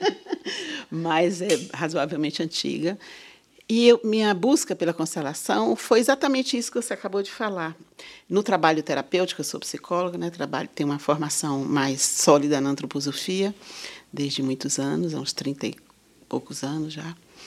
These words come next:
É, eu via que quando você precisava cuidar de coisas que eram sistêmicas, é, você esbarra numa outro, numa outra qualidade de tecido que precisa, psíquico, né? Que precisa ser trabalhado.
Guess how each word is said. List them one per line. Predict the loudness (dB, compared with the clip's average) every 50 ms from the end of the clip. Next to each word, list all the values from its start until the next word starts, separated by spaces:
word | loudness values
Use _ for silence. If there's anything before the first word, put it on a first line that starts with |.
| -20 -18 -20 -20 -20 -20 -20 -20 -20 -20 -20 -18 _ 2
É, | 4 6 6 6 6 6 6 6
eu | 6 6 4
via | 4 2 4 6 6 8 6 6 4
que | 2 -4 -4
quando | 2 4 4 6 6
você | 4 2 2 2 2 2 2 2
precisava | 2 0 2 4 6 8 8 8 8 6 4
cuidar | 0 2 0 2 4 4 4 4 4 0 -2
de | -6 -6
coisas | -6 -4 -2 0 0 2 2 0 -2 -4 -4 -4 -2
que | 2 2 2
eram | 2 4
sistêmicas, | 2 2 2 2 2 2 2 4 4 4 6 6 4 2 2 2 0 0 0 -4 -8 -10 -14 -20 -20 _ -20 -20 -20 -20 -20 -20 -20 -20 -20 -20 -20 -20 -18 -10
é, | -8 -8 -6 -6 -6 -4 -4 -4 -4 -4 -6 -6 -6 -4
você | -2 2 6 8
esbarra | 8 8 6 4 6 8 8 8 8 4 2 0
numa | 0 0 2 4 6
outro, | 6 4 2 0 -2 -2 0 0 0 0 0
numa | 2 4 4
outra | 4 2 0
qualidade | -4 0 2 2 2 2 0 2 4 6 6 6 6 4 0 -4
de | -4 -4 -4
tecido | -4 -4 -6 -4 -4 -4 -4 -6 -6 -6 -10
que | -10 -10 -12
precisa, | -10 -10 -8 -6 -4 -2 -2 0 -2
psíquico, | -2 -2 -2 2 2 0 0 -2 -8 -6 -4
né? | -2 -2 -4 -4
Que | -8 -10
precisa | -6 -4 -2 -2 -2 -2 -2
ser | -2 -2 -2
trabalhado. | -2 -2 -2 0 2 2 2 2 2 0 0 -2 -6